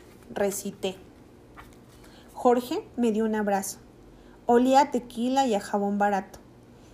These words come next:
Sentí lástima por él. Luego me irritó no haberme dado cuenta de que lo mío era una gran historia. Al despedirme,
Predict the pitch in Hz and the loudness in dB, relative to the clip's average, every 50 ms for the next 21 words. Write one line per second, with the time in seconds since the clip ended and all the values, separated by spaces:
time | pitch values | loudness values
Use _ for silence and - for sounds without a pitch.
0 | - - - - 330 330 320 427 453 480 480 480 - 381 302 262 226 202 - - | -20 -10 -2 0 0 0 2 2 2 2 2 0 0 0 0 2 0 -2 -2 -2
1 | 196 202 196 202 - - - - - - - - - - 233 233 226 233 247 294 | -2 -2 -2 -4 -6 -12 -20 -20 -20 -20 -20 -18 -8 -2 0 2 2 4 2 2
2 | 302 294 254 202 190 214 208 - - 208 220 220 220 214 214 214 208 202 202 202 | 2 2 0 0 -2 -4 -6 -4 -2 -2 -2 0 0 0 0 0 0 0 0 -2
3 | 208 208 208 202 202 196 196 208 202 - 208 208 208 196 202 - 262 262 - - | -2 -2 -2 -2 -2 -2 -2 -2 -4 -2 -2 -2 -2 -2 -4 -6 -6 -6 -8 -20
4 | - - - - - 208 214 214 214 220 208 214 208 202 208 214 233 247 262 - | -20 -20 -20 -8 0 0 0 0 2 0 0 0 0 -2 -2 -2 -2 -2 -2 0
5 | 302 285 226 208 208 208 202 196 190 190 185 180 185 180 175 - - 190 185 - | 0 0 0 0 0 0 0 -2 -2 -4 -4 -6 -6 -8 -8 -8 -10 -10 -10 -10
6 | - - 254 277 247 - - - - - - - - - - - - - - - | -4 0 2 2 2 0 -6 -10 -20 -20 -20 -20 -20 -20 -20 -20 -20 -20 -20 -20
7 | - - - - - - - - - 214 214 202 202 202 - - 208 196 196 208 | -20 -20 -20 -20 -20 -20 -12 -4 0 0 2 0 0 -4 -4 -6 -6 -4 -2 -4
8 | 233 226 220 233 285 349 | -4 -4 -4 -6 -6 -8